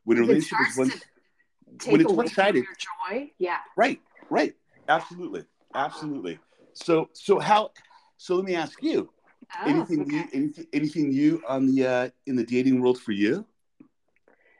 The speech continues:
Speaker 2: Uh, not really. Like, I've had a few, uh, meetups, I guess you'd say,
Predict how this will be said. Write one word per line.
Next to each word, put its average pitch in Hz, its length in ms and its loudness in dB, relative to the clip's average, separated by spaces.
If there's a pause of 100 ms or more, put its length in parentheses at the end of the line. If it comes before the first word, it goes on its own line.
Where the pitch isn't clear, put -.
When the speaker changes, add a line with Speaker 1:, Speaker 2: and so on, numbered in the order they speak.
(460)
Speaker 2:
Uh, 349 160 -4
not 359 500 -2
really. 170 540 0
Like, 196 240 -6
I've 240 220 -8 (160)
had 226 240 -14
a 214 100 -10 (100)
few, 196 640 -4
uh, 156 440 -12 (680)
meetups, 190 600 -2
I 262 100 -2
guess 262 300 -6
you'd 262 200 -2
say, 294 580 -8